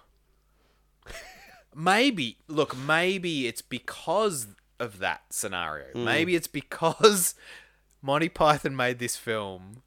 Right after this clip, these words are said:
Speaker 1: that's, like, so, that feels so medieval accurate. Like, it
Speaker 2: Mm.
Speaker 1: feels so, like, you're definitely in medieval England.
Speaker 2: Yeah.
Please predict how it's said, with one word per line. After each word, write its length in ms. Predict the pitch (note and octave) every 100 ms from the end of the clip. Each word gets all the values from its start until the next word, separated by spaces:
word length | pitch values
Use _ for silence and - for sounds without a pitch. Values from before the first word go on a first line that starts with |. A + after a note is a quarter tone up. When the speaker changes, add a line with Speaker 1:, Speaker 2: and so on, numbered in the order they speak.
| _ -
Speaker 1:
that's, 300 | A2+ - A2+
like, 320 | G#2 G2+ -
so, 720 | - - C#3+ C#3+ D3 C#3+ C3+ _ _ _ _ _ _ _ -
that 220 | C3 B2+
feels 400 | - F#3 F3+ G#3
so 920 | - - D#3+ C#3+ C#3 C#3 C3 A#2+ G#2+ _
medieval 920 | B2 A#2 A#2 A#2+ A2 G#2+ G#2+ G#2 G2
accurate. 640 | - G2+ - G2+ D#2 E2+ -
Like, 140 | G#2 G#2+
it 140 | A#2+
Speaker 2:
Mm. 140 | G#2+ G2
Speaker 1:
feels 400 | D3 F3 D3+ C#3+
so, 480 | - C3 B2 A#2+ A#2+
like, 220 | A2+ -
you're 120 | A#2 A2 -
definitely 880 | C3 C#3 - C#3+ C3 B2+ A2+ G#2+ - _ _ _ _ -
in 380 | G#2+ G#2+ G2+ G2+
medieval 520 | G2 F#2 F#2 F2 F2
England. 600 | F#2 G2 D#2+ - F2 C3+ _ -
Speaker 2:
Yeah. 320 | G#2+ G#2 G2+